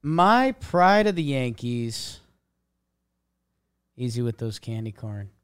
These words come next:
Am I, am I nuts for going,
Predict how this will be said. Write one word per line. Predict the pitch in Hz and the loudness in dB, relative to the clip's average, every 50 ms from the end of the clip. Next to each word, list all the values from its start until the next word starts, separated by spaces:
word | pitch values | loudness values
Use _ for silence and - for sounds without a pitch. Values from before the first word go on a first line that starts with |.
| _ _ _ _ _ _ _ _ _ _ _ _ _ _ _ _ _ _ _ _ _ _ _ _ _ _ _ _ _ _ _ _ _ _ _ _ _ _ _ _ _ _ _ _ _ _ _ _ _ _ - | _ _ _ _ _ _ _ _ _ _ _ _ _ _ _ _ _ _ _ _ _ _ _ _ _ _ _ _ _ _ _ _ _ _ _ _ _ _ _ _ _ _ _ _ _ _ _ _ _ _ 0
Am | 165 180 180 | 2 4 4
I, | 180 208 269 302 - - _ _ _ _ _ _ _ _ _ _ _ _ _ _ | 4 4 4 2 -2 -6 _ _ _ _ _ _ _ _ _ _ _ _ _ _
am | 143 160 | 0 2
I | 196 240 285 | 4 4 4
nuts | 302 320 320 330 330 - | 6 4 4 2 0 -4
for | - 247 240 | -6 -6 -2
going, | 196 214 214 220 214 214 208 196 175 160 151 | 0 2 2 2 2 0 0 -2 -2 -4 -4